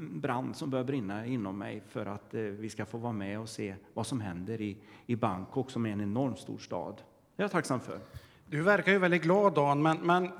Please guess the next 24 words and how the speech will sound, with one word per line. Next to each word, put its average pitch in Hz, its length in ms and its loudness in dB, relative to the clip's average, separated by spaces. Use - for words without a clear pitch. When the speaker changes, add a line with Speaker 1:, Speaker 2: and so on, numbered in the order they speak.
Speaker 1:
Ja. 135 180 4
Speaker 2:
är 165 80 4
det 175 100 4
bara 214 480 6
glatt? 147 520 4
Är 151 100 2
det 170 80 6
bara 190 400 6
liksom 196 340 2
lätt 160 380 2
livet 151 420 2
som 156 200 2
en 156 100 2
sån 160 140 2
här 143 120 6
räkmacka 143 540 4
idag? 131 220 0
Eller 143 120 2
har 165 160 4
du 180 80 4
någonting 196 480 2
som 175 180 -2
du 170 80 2
liksom, 165 440 2